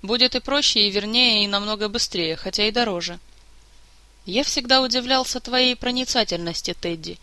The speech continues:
Четверть часа назад босс сказал мне то же самое.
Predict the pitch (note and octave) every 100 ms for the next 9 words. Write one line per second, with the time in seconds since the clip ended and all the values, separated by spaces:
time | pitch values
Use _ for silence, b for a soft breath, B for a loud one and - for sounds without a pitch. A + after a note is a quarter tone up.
0 | b b b - B3 C4 B3 A3 - B3
1 | - A3 G#3+ A3+ C4 G3+ G3 A#3+ - G3+
2 | F#3 G3+ A3 G#3 G#3+ G#3 G#3+ - D#3+ D#3
3 | E3